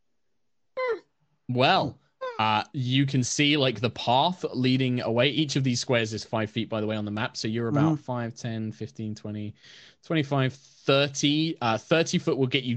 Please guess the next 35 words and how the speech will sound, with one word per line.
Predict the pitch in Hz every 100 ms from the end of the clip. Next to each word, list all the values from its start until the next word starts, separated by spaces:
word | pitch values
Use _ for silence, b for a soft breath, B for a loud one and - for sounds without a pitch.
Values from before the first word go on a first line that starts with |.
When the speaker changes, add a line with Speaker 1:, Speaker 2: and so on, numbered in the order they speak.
| 117
Speaker 1:
just | - 135 156 156 - -
before | 135 - 127 113
the | 110
door, | 98 98 90
not | 101 117
quite | - 123 104 104
at | 98
the | 208 202
door | 98 95
leading | 101 101 101
into | 95 95 104
the | 95
spa. | - - 92 107 139 B B B -
Um, | 117 117 -
the | 135
other | 175 202
thing | 208
I'll | 160
point | 170 147
out, | 147 -
Clive, | 135 110
is | 107 117
you |
can | 117 120
see | - 156 165
that | 143 120
the | 127 117
large, | 113 117 123 123 123 117 123 - b b b 101
uh, | 95 92 87 73 -
her | 120
name | 127 120
is | 107
Valsaza, | 110 98 98 - 110 95 87
the | 92
previous, | 92 139 113 101 -